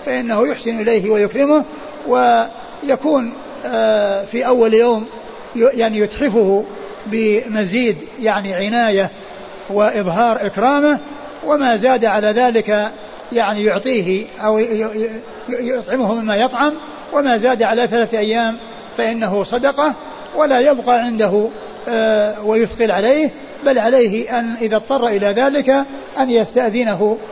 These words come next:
وأن يطلب منه، آه، آه، الإذن له بالبقاء زيادة على ثلاثة أيام. وإذا فهذا حديث عظيم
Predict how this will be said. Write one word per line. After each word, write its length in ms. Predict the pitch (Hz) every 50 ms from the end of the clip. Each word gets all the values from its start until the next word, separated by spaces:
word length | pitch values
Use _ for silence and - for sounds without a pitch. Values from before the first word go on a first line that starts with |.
| - - -
وأن 360 | 240 247 247 233 226 214 214 226 - 226 233 240 220 226
يطلب 380 | 240 262 285 277 247 220 208 202
منه، 480 | 196 196 233 233 202 175 202 202 220 220 - -
آه، 400 | - 214 208 208 208 202 202 214 - - - - - - -
آه، 560 | 220 202 202 196 196 - 208 208 226 226 214
الإذن 320 | 208 247 262 269 233 226 214
له 280 | 202 208 180 185 208
بالبقاء 560 | 196 220 220 196 208 175 - 208 202 196 196 - - - - - - - - 254 247
زيادة 440 | 233 196 175 185 208 220 214 202 196
على 240 | 160 208 202 202 190
ثلاثة 320 | 190 202 196 190 196 202
أيام. 400 | 190 185 190 208 233 262 269 269 285 - - - - - - - - - - - - - - - - - - - - - - - - - - - - - - - - - - - - - - - - - - - - - - - - - - - - -
وإذا 280 | 220 262 285 262 269
فهذا 400 | 247 214 233 226 233 240 214 214
حديث 340 | - - 208 220 233 202 175
عظيم 480 | 214 196 175 196 180 220 226 226 226